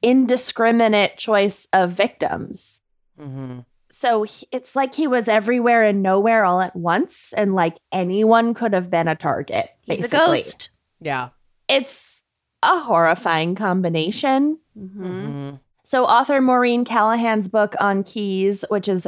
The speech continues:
Speaker 1: entitled American Predator, calls him, quote,
Speaker 2: Ugh.
Speaker 1: "the most meticulous serial killer of the twenty-first century."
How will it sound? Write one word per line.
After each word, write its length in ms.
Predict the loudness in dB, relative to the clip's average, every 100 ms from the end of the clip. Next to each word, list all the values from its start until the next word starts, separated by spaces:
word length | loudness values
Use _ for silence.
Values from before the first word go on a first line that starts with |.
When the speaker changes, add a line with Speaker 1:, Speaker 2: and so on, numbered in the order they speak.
| -6
Speaker 1:
entitled 520 | -4 -2 0 0 -2
American 600 | 0 0 0 -2 -2 -4 -4
Predator, 760 | _ -2 -2 0 2 2 0 -4 _ _ _ -4
calls 320 | 2 2 2
him, 200 | 0 0
quote, 360 | 2 2 4 0
Speaker 2:
Ugh. 80 | -4
Speaker 1:
"the 180 | 0 2
most 500 | 4 2 0 -2 -2
meticulous 880 | -2 -2 -6 -6 -2 0 0 -2 -6
serial 460 | -6 0 2 2 2
killer 340 | 0 2 2
of 220 | 2 0 -2
the 80 |
twenty-first 720 | -6 -4 -2 -2 -2 -4 -4
century." 640 | -6 -6 -4 -4 -4 -6